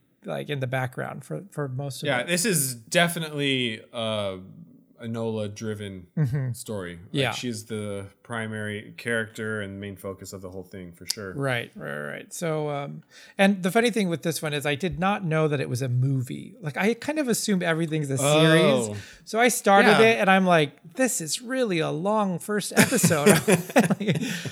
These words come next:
Speaker 1: Like, my gosh. Um,
Speaker 2: Uh, and
Speaker 1: and
Speaker 2: you
Speaker 1: so
Speaker 2: kinda get trained to think of, like, uh, her in
Speaker 1: Netflix.
Speaker 2: particular
Speaker 1: Yeah, yeah,
Speaker 2: being,
Speaker 1: yeah.
Speaker 2: like, associated to shows instead of movies.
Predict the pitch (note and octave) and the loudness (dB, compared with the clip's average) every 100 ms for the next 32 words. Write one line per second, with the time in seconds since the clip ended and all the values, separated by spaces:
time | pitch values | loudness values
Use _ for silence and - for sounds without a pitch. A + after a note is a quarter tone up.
0 | - - - F3+ E3 A3+ F#3+ C3+ A3+ A#3+ | -12 -18 -12 -10 -4 0 0 2 0 2
1 | C#3+ - - A3 F3+ D3 C#3 C3 B2+ B2+ | 0 0 -4 -4 0 2 2 2 -2 -2
2 | F#3 A3+ A#3+ G3 A3+ F#3 B3 C4 A3 F3+ | 4 6 6 4 2 4 4 2 0 -2
3 | - F3 E3+ E3 D3 C3 - D3+ C#3 C#3+ | 2 4 4 2 0 -4 -2 -2 -2 0
4 | B2 A2+ A2 - A#2 A2 G#2 - _ _ | 2 2 -2 -8 -4 -4 -4 -12 _ _
5 | F3+ C3 B2 A#2+ B2+ - D3 C#3 B2+ D3 | -12 -8 -6 -6 -10 -6 -2 -2 2 2
6 | C3+ - C3 C3+ - C3+ B2+ D#3 B2+ C3 | 2 -2 -6 -6 -2 0 4 4 2 0
7 | C#3 B2+ A#2+ - - A#2+ A2+ G#2+ - _ | 2 2 -2 -6 -6 -2 -2 -4 -12 _
8 | _ _ B2 A#2 C3+ B2 C3+ A#2 A2 G#2+ | _ _ -6 -2 0 0 0 -2 -4 -6
9 | - A2+ A#2+ A#2+ A2+ G#2 A#2 G#2+ G2+ G#2+ | -4 -2 -2 -2 -6 -8 -8 -6 -6 -6
10 | B2+ C3+ | -4 -4